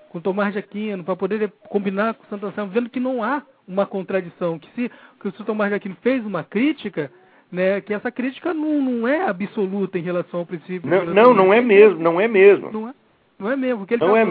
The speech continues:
Speaker 2: mesmo.
Speaker 1: que é
Speaker 2: Outra coisa,
Speaker 1: isolador.
Speaker 2: eu, eu mesmo escrevi um negócio baseado, defendendo o argumento de Santo Anselmo contra a crítica
Speaker 1: Sim.
Speaker 2: do Kant. Eu acho o argumento de Santo Anselmo imbatível.
Speaker 1: É, logicamente ele é imbatível.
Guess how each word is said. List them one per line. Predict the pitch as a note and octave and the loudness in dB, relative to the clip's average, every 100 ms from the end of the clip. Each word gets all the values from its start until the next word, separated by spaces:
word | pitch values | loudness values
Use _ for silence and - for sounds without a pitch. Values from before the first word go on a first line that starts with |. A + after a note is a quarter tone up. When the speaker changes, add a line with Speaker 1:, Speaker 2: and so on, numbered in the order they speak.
| F3 | 2
Speaker 2:
mesmo. | - | 0
Speaker 1:
que | F3 | -2
é | |
Speaker 2:
Outra | G#3 G3+ | 0 0
coisa, | F#3 | 2
Speaker 1:
isolador. | C#3 A#3+ | 0 4
Speaker 2:
eu, | F#3+ G3+ - | 4 4 2
eu | E3+ A3+ | 4 6
mesmo | F3+ G#3+ D3+ | 6 4 2
escrevi | - D3 C3+ | -2 -4 -4
um | D3 | -2
negócio | A#2 C#3 C#3+ B2 | 0 2 0 2
baseado, | A#2+ C3 B2+ | 0 0 -2
defendendo | D3 C3+ A2+ E3+ C#3+ | -6 -4 -4 -2 0
o | |
argumento | B2 A#2+ B2+ | 0 -2 -6
de | - | -4
Santo | B2 G2 | -6 -6
Anselmo | D#2+ D#3 D#3 - _ _ _ _ _ - | -4 2 2 0 _ _ _ _ _ -2
contra | F3 F#3 A#2+ | 0 0 -2
a | |
crítica | - B2 C#3 F#2+ | -2 -6 -4 -8
Speaker 1:
Sim. | |
Speaker 2:
do | - | -10
Kant. | - F3 A#2+ _ _ _ _ - | -4 -4 -4 _ _ _ _ 0
Eu | G#3+ G#3 | 2 6
acho | A3+ A3 | 4 4
o | F3 | 2
argumento | D#3 F3+ F#3+ | 0 -2 -2
de | |
Santo | F#3+ F3 | -4 -2
Anselmo | C#3+ F3 G3 | -2 0 -2
imbatível. | A3+ A#3+ A#3+ - A#3 C4+ C#3 - _ _ _ _ _ _ A#3 | -2 4 2 2 -2 0 0 -4 _ _ _ _ _ _ -10
Speaker 1:
É, | F#3+ - - | -10 -10 -10
logicamente | D3+ A3 - A3+ E3+ B3+ | -2 -2 -2 -8 -8 -8
ele | C#4 | -8
é | |
imbatível. | D4 F#4+ - F#3 C#3 B2+ | -8 -10 -10 -10 -10 -12